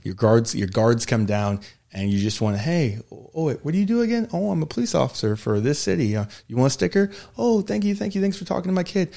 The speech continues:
Hey, I live over here. Um, we had a couple break-ins last week, and I think I saw some guy on my Ring camera.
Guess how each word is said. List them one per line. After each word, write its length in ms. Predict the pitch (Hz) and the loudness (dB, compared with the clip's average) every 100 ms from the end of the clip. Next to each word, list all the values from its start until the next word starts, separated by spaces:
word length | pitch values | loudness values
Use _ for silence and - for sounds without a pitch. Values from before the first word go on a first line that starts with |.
| - | -16
Hey, 160 | - 196 | -8 0
I 100 | 185 | 2
live 180 | 214 214 | 4 4
over 220 | 208 196 | 4 4
here. 340 | 165 208 190 | 2 4 4
Um, 240 | 151 147 135 | 4 4 4
we 120 | 170 | 2
had 100 | 202 | 2
a 40 | |
couple 220 | 202 196 165 | 0 -2 -2
break-ins 460 | 156 196 180 151 | -2 -2 -2 0
last 260 | 151 139 - | -2 -2 -4
week, 220 | 139 131 | -4 -2
and 100 | 131 | -2
I 80 | 131 | -2
think 220 | 208 220 | -4 -4
I 80 | 208 | -2
saw 160 | 190 | -2
some 180 | 180 196 | -2 -2
guy 200 | 170 165 | -2 0
on 120 | 180 | 0
my 60 | 156 | 0
Ring 240 | 120 160 | 2 0
camera. 420 | 170 156 143 127 | 0 0 0 0